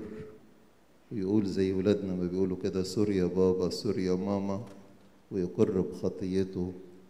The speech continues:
فهذا الإقرار بحب مش بخوف، بدون ما أوحى،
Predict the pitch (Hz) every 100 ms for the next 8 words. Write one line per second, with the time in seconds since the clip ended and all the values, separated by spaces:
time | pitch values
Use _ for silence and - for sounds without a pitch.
0 | - - - - - 92 107 120 104 95
1 | - 92 107 98 98 95 - 90 - 120
2 | 98 85 - - - - - - - 95
3 | - 104 98 120 107 92 - - - -
4 | - - - - - - - - - -
5 | _ - _ - 107 113 - 117 113 104
6 | 110 113 95 - 85